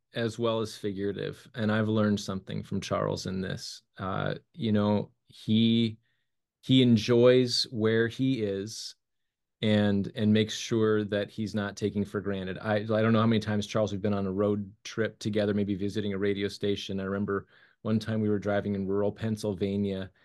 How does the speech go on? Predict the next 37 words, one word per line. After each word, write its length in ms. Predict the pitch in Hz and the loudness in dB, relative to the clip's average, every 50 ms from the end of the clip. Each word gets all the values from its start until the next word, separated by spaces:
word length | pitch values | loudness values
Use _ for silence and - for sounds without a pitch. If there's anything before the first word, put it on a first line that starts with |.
| _ _ _ _ _ _ _ - | _ _ _ _ _ _ _ -6
and 260 | - 107 101 101 101 | -2 0 0 0 2
we 120 | 101 107 104 | 2 2 2
were 120 | 104 104 | 0 0
driving 440 | 95 98 101 101 101 104 104 120 120 | -2 -2 -2 -2 -2 0 0 0 0
by 580 | 113 104 98 98 101 98 98 98 101 101 104 113 - _ - | 0 0 0 -2 -2 -2 -2 -2 -4 -4 -6 -10 -12 _ -8
a 80 | 104 101 | -8 -6
spot, 800 | - - - - - 107 104 101 95 92 117 117 - - - - _ _ _ _ | -6 -8 -8 -4 0 2 2 2 2 -2 -4 -6 -8 -14 -16 -16 _ _ _ _
and 240 | - 110 101 101 101 | -2 0 2 4 4
it 100 | 104 110 | 4 4
was 220 | 117 117 98 87 82 92 87 - - | 4 2 0 0 -2 -8 -10 -10 -8
really 460 | 104 101 98 107 117 123 117 104 104 92 | -8 -4 0 2 4 6 6 6 4 2
the 80 | 87 | 2
middle 280 | 95 98 101 101 98 98 | 0 0 0 0 0 0
of 140 | 92 85 92 | 0 0 -2
nowhere. 580 | 95 95 95 95 92 87 87 87 90 - - _ _ _ _ - | -2 -2 -2 -2 -2 -4 -4 -6 -6 -10 -14 _ _ _ _ -6
Um, 240 | 110 98 98 98 | -4 -2 -2 0
but 240 | 85 101 98 95 - _ _ | 0 0 0 -2 -4 _ _
you 220 | - 127 104 104 107 | -6 0 2 4 6
knew 180 | 107 107 107 101 | 6 6 6 4
that 180 | 104 98 101 | 2 0 -2
George 320 | 98 113 113 135 147 123 110 | 0 4 4 6 6 4 4
Whitfield 500 | 104 104 87 - - 104 101 95 95 - | 2 0 0 -2 -4 -6 -4 -4 -4 -6
had 160 | 92 90 85 | -8 -10 -10
preached 560 | - - - 107 92 82 - - - - - _ _ _ - | -8 -4 -2 -2 -2 -2 -4 -8 -10 -10 -16 _ _ _ -6
an 100 | 104 95 | -4 -4
outdoor 460 | 92 - 101 104 98 107 107 101 101 95 | -2 -2 -2 -4 -2 0 2 2 2 4
sermon 640 | - - - - - 104 104 98 95 92 92 87 | 2 2 2 2 2 2 2 0 0 -2 -4 -6
there, 180 | 87 85 85 85 | -6 -6 -6 -4
and 80 | 87 92 | -4 -4
it, 80 | 90 87 | -4 -2
and 80 | 101 101 | -2 -2
it 40 | 101 | -2
was 120 | 95 95 90 | -2 -2 -2
like 160 | 98 92 - | -2 -2 -2
a 60 | 92 | -4
deserted 500 | 87 98 90 87 98 95 95 101 95 82 | -4 -4 -4 -2 -2 -2 -2 -2 -2 -4
shack. 500 | - - - - 90 87 76 - - | -6 -4 -2 -2 -2 -2 -4 -6 -12